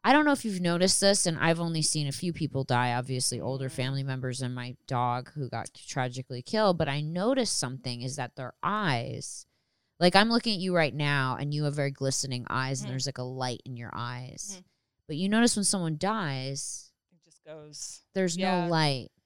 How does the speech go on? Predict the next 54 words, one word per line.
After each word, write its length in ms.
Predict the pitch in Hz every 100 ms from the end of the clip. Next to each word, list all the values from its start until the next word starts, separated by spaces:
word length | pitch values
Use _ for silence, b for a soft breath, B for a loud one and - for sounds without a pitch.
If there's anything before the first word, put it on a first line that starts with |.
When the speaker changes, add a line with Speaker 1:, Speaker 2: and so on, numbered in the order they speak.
| _ _
Speaker 2:
Yeah. 240 | 208 208 196
Speaker 1:
It's 160 | 190 -
sort 300 | - 196 190
of 140 | 170
just 320 | - 175 -
empty, 340 | 180 180 170 147
just 220 | 175 175
like 140 | 185
when 100 | 175
you 80 | 165
see, 160 | 151 170
like, 120 | 156
a 40 |
squirrel 460 | 143 - 151 147 151
who's 140 | 151
been 120 | - 143
hit 180 | 143
by 120 | - 143
a 100 | 131
car, 320 | - 139 143
you 100 | 143
can 200 | 151 139
know 220 | 139 139
they're 160 | 143 135
dead 320 | 147 170 165
because 320 | 147 147 135
it's 180 | 135 -
just, 220 | 160 - - _ _ _ _ _
it's 120 | 175
Speaker 2:
Yeah. 180 | 185 165
Speaker 1:
the, 140 | 208 202
almost 360 | 240 254 240
like 160 | 202 170
a 60 | 151
fog. 680 | - 175 160 123 85 - _ _ _ _ -
It's 140 | 165 180
like 140 | 180 269
there's 180 | 190 175
Speaker 2:
Yeah. 60 |
Speaker 1:
nothing 360 | 202 202 196 175
there. 380 | 160 123 98 - -
Speaker 2:
And 200 | 262 285
maybe 180 | 392 427
that's 220 | 359 -
why 160 | 262
it 100 | 240
doesn't 280 | 208 196 185 151
bother 300 | 156 185 254
me 140 | 285
so 160 | 302 294
much, 220 | 302 -
because 180 | 190 185
I 100 | 180
know 520 | 180 185 185 180